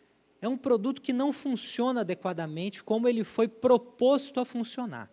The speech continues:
É muito simples, até porque estamos na época da Black Friday, né? Na época do novembro, que tudo em tese fi-, fica na promoção e a gente fica naquela dúvida. Será que esse produto é bom, um produto defeituoso, um produto viciado? O que que é esse produto?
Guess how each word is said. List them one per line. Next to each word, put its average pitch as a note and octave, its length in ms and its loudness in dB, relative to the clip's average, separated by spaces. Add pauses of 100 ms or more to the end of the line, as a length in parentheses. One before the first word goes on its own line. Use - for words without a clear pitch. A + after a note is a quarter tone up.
(880)
É C4+ 140 2
muito C4+ 320 0
simples, - 580 -4
até F3+ 220 -4
porque G#3+ 320 -8
estamos F#3+ 260 -6
na E3 80 -6
época D#3 320 -8
da D3 100 -6
Black D3 300 -6
Friday, F3 460 -6
né? F#3+ 200 -8
Na C3 160 -14
época C#3 440 -12 (340)
do D3 100 -10
novembro, D3 600 -6
que C#3+ 100 -16
tudo G#3+ 420 -6
em E3 120 -4
tese D#3+ 340 -6
fi-, B2 140 -18 (300)
fica D#3 300 -4
na D3 120 -8
promoção D3+ 600 -6
e A#3+ 80 -6
a G3 80 -2
gente G#3 200 -6
fica A#3 360 -10 (540)
naquela G#3+ 380 -4
dúvida. C#3+ 380 -8
Será F#3+ 300 -2
que G3+ 120 -6
esse F#3 160 -2
produto D3+ 420 -10
é B2+ 60 -10
bom, F3 320 -6
um G3+ 60 -8
produto D3+ 340 -8
defeituoso, D#3 800 -4
um - 20 -10
produto C#3+ 420 -10
viciado? D3+ 560 -8
O F3 40 -16
que A#3 120 -14
que - 80 -12
é A3 40 -6
esse - 120 -10
produto? A2+ 480 -10